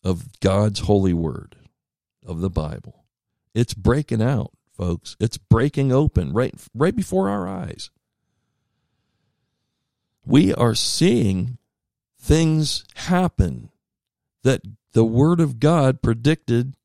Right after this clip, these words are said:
some two thousand, some two, three thousand, some four thousand years ago. They're happening right in front of you.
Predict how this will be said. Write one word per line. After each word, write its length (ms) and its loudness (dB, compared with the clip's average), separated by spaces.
some 360 0
two 260 0
thousand, 560 -2
some 300 -2
two, 260 0
three 240 2
thousand, 480 -2
some 220 -2
four 300 -2
thousand 420 0
years 480 -4
ago. 460 -4
They're 140 -2
happening 480 -4
right 180 -2
in 60 -10
front 260 0
of 100 -4
you. 180 -16